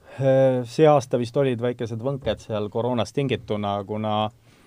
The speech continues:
terve maailm oli sisuliselt lukus, äh, ei saa sõita sinna kohale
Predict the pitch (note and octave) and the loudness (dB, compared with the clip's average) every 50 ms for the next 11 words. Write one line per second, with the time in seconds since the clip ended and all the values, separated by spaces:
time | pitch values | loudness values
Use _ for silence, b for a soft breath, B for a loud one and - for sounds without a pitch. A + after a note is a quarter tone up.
0 | b b b b b b _ - B2 A2+ A#2 A#2 A#2+ B2 B2 A2+ A2 A2 A2 A2 | b b b b b b _ -2 0 2 2 2 2 2 2 2 2 0 -2 -2
1 | G#2 A#2 B2 A#2 B2 A2 A2 G#2 A2 G#2 - C3+ C#3 C#3 - G#2+ G#2 - - A#2 | -2 -2 -2 0 0 0 0 -2 -4 -4 -2 -2 -2 -2 -4 -6 -6 -6 -6 -4
2 | A2 G#2 G#2 G#2 G#2 G#2 G#2 G#2+ A2 G#2+ G2+ A#2+ A2 A2 G#2+ G#2 - A#2+ A2+ A#2 | -2 0 0 0 -2 -2 -2 -2 -4 -4 -4 -2 -2 0 -2 -2 -4 -6 -8 -8
3 | - A2+ G#2 A2 G#2+ G#2+ G#2 G2+ A2+ A2+ A2 A2 G#2 G#2 G#2 G#2 | -8 -10 -8 -6 -6 -6 -6 -6 -6 -6 -4 -4 -4 -2 -2 0